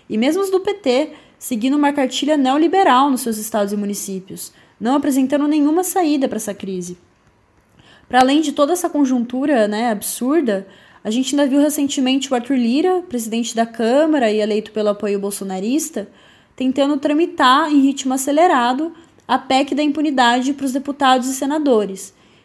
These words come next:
que é uma pec que visa alargar ainda mais a cortina de proteção dessa casta de privilegiados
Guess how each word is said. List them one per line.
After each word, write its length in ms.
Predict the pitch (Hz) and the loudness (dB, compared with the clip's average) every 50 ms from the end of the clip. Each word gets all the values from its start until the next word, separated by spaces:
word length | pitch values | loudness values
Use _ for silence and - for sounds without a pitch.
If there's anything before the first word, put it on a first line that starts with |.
| _ - | _ -8
que 80 | - | -4
é 60 | 226 | -2
uma 140 | 226 254 262 | 0 0 0
pec 400 | 254 254 240 233 247 247 - - | 2 4 2 2 2 2 -4 -10
que 160 | - - 285 | -8 -4 -2
visa 480 | 254 220 220 240 269 302 294 294 330 349 | -2 -2 0 0 0 0 0 2 2 2
alargar 560 | 320 247 247 247 240 240 240 226 240 247 262 | 2 2 2 2 2 2 2 4 2 2 2
ainda 260 | 262 254 269 285 349 | 2 2 2 2 2
mais 400 | 359 359 294 262 254 277 320 302 | 2 2 2 2 2 2 2 0
a 80 | 285 277 | 0 -2
cortina 380 | 277 233 226 - - 240 226 233 | -2 -4 -6 -4 -4 -2 -2 -2
de 100 | 226 - | -4 -4
proteção 720 | 220 226 220 220 220 214 - - 233 220 240 277 320 330 - - - _ _ | -8 -8 -6 -4 -6 -4 -4 -2 0 0 0 0 -2 -4 -8 -14 -20 _ _
dessa 280 | - 202 214 - 269 269 | -8 -6 -4 -4 -4 -6
casta 560 | 269 - 302 262 254 277 339 359 - - 285 | -4 0 2 4 4 4 4 2 -2 -4 -4
de 100 | 226 233 | -4 -4
privilegiados 1000 | 233 233 220 214 220 214 220 208 208 220 208 196 208 233 233 294 330 - - - | -6 -8 -8 -4 -4 -4 -4 -4 -4 -4 -4 -4 -4 -4 -6 -6 -8 -8 -10 -14